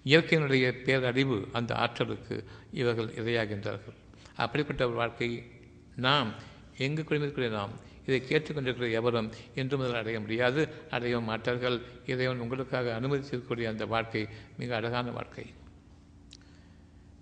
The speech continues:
இறைவனிடமிருந்து ஒரு கருணை மிக்க வார்த்தை, "சுகமாகுங்கள்" என்று, அவ்வளவுதான். சுகப்பட-, சு-, "சுகமாகுங்கள்,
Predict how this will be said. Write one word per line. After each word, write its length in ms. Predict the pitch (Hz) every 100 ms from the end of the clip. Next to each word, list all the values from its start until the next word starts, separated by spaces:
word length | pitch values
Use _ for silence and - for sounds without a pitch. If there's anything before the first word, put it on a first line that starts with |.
| - -
இறைவனிடமிருந்து 640 | 117 135 135 127 127 123
ஒரு 180 | 117 113
கருணை 320 | 113 117 131
மிக்க 260 | 131 123 139
வார்த்தை, 340 | 120 117 -
"சுகமாகுங்கள்" 640 | 120 117 127 123 123 123 113
என்று, 280 | 110 110 107
அவ்வளவுதான். 420 | 110 110 110 104
சுகப்பட-, 480 | 117 131 127 117 117
சு-, 120 | 123 120
"சுகமாகுங்கள், 560 | 123 131 135 127 131 135